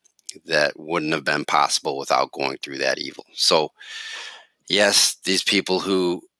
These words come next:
extract this evil, they will be judged. They will, some of them, go through the lake of fire, the second death.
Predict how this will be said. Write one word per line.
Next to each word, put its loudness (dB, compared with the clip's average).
extract 2
this 2
evil, 0
they 2
will 2
be -2
judged. 2
They 2
will, 4
some 0
of -2
them, 0
go 0
through -6
the -4
lake 2
of 0
fire, 4
the -4
second 0
death. -2